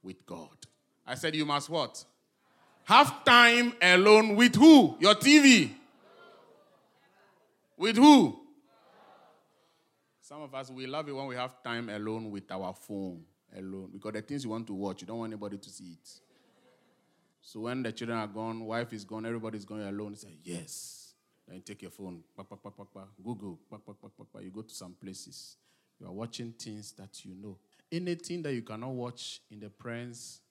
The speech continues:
of people is not good to watch. Anything you cannot watch in the presence of your spouse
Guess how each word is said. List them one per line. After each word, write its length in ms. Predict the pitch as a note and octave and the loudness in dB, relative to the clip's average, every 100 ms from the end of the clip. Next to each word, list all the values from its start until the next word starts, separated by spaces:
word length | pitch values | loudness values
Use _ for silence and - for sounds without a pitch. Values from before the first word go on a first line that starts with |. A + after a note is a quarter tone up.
| _ _ - | _ _ -18
of 220 | G#2+ - | -18 -16
people 380 | - A2 G2 F#2 _ _ _ - | -18 -16 -18 -20 _ _ _ -20
is 80 | G#2 | -14
not 140 | A#2+ | -12
good 260 | G#2+ A2 - | -12 -14 -14
to 100 | G2 | -14
watch. 360 | F#2+ F2+ - - _ _ | -14 -16 -20 -20 _ _
Anything 240 | D3+ D#3+ E3 | -14 -12 -10
you 80 | C#3+ | -12
cannot 200 | B2 C3 | -10 -10
watch 120 | B2+ | -10
in 20 | |
the 80 | A2+ | -12
presence 240 | A#2+ A#2+ | -12 -14
of 120 | A2+ - | -14 -14
your 120 | F#2+ | -14
spouse 680 | - - G2+ E2+ - - | -14 -14 -14 -14 -20 -20